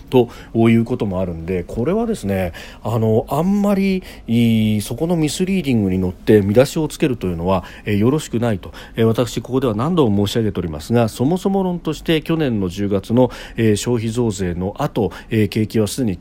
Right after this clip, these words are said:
後退の局面に来ていて、それが、えー、コロナウイルスのショックによって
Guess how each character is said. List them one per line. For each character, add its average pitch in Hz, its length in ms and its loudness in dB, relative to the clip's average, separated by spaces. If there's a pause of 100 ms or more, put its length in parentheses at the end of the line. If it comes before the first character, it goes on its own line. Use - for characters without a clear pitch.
(120)
後 - 300 -8
退 185 200 0
の 175 80 -2
局 175 220 -2
面 147 160 2
に 90 80 -2
来 - 100 -16
て 92 120 -4
い 80 100 -6
て、 98 200 -2
そ 127 140 -2
れ 165 80 0
が、 165 140 -2 (240)
え 127 120 6
ー、 113 40 0
コ 127 140 0
ロ 127 60 2
ナ 127 120 2
ウ 123 100 2
イ 123 40 2
ル 123 100 2
ス - 140 -4
の 110 380 2
シ 127 140 -2
ョ - 20 -6
ッ 110 40 -6
ク 104 120 -4
に 90 80 -2
よ 82 100 -6
っ - 20 -12
て 110 260 2